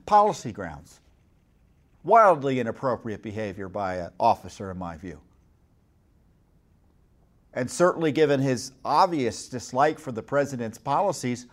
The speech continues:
why was he allowed to remain in the White House? Well, I kinda know, because this is what happens. You make a fake accusation against the president, and you're a government bureaucrat,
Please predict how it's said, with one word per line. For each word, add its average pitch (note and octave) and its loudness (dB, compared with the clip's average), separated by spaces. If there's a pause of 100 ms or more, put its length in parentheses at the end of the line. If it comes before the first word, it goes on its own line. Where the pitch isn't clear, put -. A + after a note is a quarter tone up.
(200)
why G#3+ 8
was A#3+ 6
he A3+ 4
allowed G#3+ 8
to G#3+ 6
remain G3+ 4
in G3+ -2
the G3 2
White G3+ 4
House? B2 -8 (200)
Well, - -6
I G2+ -6
kinda G2 -8
know, F#3 -2 (260)
because D3 -2 (400)
this A2 -6
is C3+ -8
what D#3 0
happens. F3+ -8 (260)
You F#2 -8
make G2+ -4
a G#2+ -4
fake A#2+ -4
accusation A2 -4
against G2+ -8
the G2+ -14
president, F3+ 0 (160)
and B2+ -2
you're A2+ 0
a G#2+ -4
government B2+ -2
bureaucrat, G3 -2